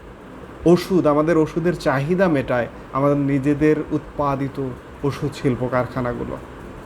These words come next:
এছাড়া আমাদের ওষুধ বিশ-, বিশ্বের প্রায় দেড় শতাধিক দেশে, আমাদের ওষুধের গুণগত মান এত ভালো, যার কারণে একশো পঞ্চাশের অধিক দেশে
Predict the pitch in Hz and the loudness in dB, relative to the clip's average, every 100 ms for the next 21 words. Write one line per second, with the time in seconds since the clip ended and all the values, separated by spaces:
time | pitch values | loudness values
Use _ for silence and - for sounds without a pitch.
0 | - - - 165 185 190 175 190 196 214 | -14 -14 0 6 6 6 4 6 4 2
1 | - - 131 143 165 175 - 151 - 185 | -6 -6 0 2 2 0 0 -2 0 -2
2 | 190 - 147 - - 143 139 139 - 170 | -2 -2 -2 -2 -6 -4 -2 -4 -2 2
3 | 180 175 156 139 110 160 180 180 - 190 | 2 2 2 2 2 4 6 4 -2 -2
4 | 190 175 135 135 - 123 - - - - | 0 0 -2 -4 -4 -10 -12 -18 -20 -8
5 | 131 160 170 165 156 156 190 185 202 196 | 2 4 6 6 4 0 0 6 6 6
6 | 131 147 160 175 170 151 156 160 180 139 | 2 4 4 4 2 4 2 2 0 2
7 | 151 170 175 139 131 147 117 143 180 160 | 2 0 -2 -4 -2 -4 0 2 4 2
8 | 190 - - - 123 151 147 160 165 190 | 0 -6 -14 -8 4 6 6 2 0 -2
9 | 208 - - - - 139 147 - - - | -4 -10 -16 -16 0 2 2 0 -12 -12
10 | - 190 139 196 196 - 160 156 180 175 | -4 2 4 4 2 0 2 4 2 2
11 | 202 196 190 170 170 202 170 151 156 - | 2 2 2 2 4 4 2 0 0 -2